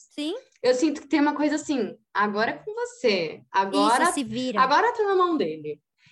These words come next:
Speaker 1: Se
Speaker 2: E a,
Speaker 1: vira.
Speaker 2: e esses ambientes de educação, eles trabalham com cabeça, como se cabeça fosse uma coisa completamente separada de
Speaker 1: Exato.
Speaker 2: corpo e de outras coisas, né?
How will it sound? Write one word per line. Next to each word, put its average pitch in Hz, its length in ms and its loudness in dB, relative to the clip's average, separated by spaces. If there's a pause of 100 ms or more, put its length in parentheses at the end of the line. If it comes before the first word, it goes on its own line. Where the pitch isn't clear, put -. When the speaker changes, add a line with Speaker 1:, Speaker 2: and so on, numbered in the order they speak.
(440)
Speaker 1:
Se 254 80 -4
Speaker 2:
E 294 200 0
a, 262 100 4
Speaker 1:
vira. 196 160 -6
Speaker 2:
e 247 400 -4
esses 294 360 2
ambientes 247 460 -6
de 220 80 2
educação, 202 560 -4
eles 269 160 -8
trabalham 269 480 0
com 285 160 -6
cabeça, 247 560 0
como 247 180 -6
se - 140 -14
cabeça 226 480 0
fosse 254 240 -8
uma 233 100 -4
coisa 240 280 0
completamente 262 640 -6
separada 202 460 2
de 214 80 -4
Speaker 1:
Exato. 190 180 -8
Speaker 2:
corpo 269 240 -2
e 294 80 -10
de 269 100 -8
outras 330 380 -6
coisas, 254 580 -2
né? 185 200 -14